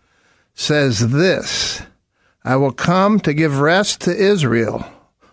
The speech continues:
The Lord appeared to us in the past, saying, "I've loved you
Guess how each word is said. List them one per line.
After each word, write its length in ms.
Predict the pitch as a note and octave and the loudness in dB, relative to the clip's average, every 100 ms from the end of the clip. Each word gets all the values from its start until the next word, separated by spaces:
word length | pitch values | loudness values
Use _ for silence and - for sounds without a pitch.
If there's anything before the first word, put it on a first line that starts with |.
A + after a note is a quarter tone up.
| _ _ _ _ _ _ - | _ _ _ _ _ _ -4
The 120 | B2+ | 0
Lord 320 | C#3+ D#3+ F3+ | 2 2 2
appeared 400 | C#3 - G3 F#3 | -2 0 0 0
to 180 | - D3+ | 0 0
us 180 | C#3+ - | 0 0
in 140 | B2+ | 0
the 80 | A#2+ | 0
past, 480 | - G3+ G3+ C3 - | 0 0 2 0 0
saying, 320 | C3+ C3+ C3 | 0 2 2
"I've 220 | B2+ A#2+ | 0 0
loved 400 | A#2+ D#3 F#3+ D#3+ | 0 2 0 0
you 260 | C3+ B2+ | 0 0